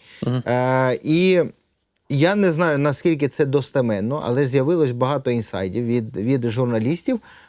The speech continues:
Speaker 2: про те, що, е, буде певна комунікація тепер, е, у набу з відповідальними,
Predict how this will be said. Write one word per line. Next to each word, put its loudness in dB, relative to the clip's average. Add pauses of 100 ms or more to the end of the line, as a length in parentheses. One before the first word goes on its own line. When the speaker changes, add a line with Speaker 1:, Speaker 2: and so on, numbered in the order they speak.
(120)
Speaker 2:
про 2
те, 2
що, 2
е, 0
буде 0
певна -2
комунікація -2
тепер, -2 (240)
е, -4
у 0
набу 0
з 2
відповідальними, -2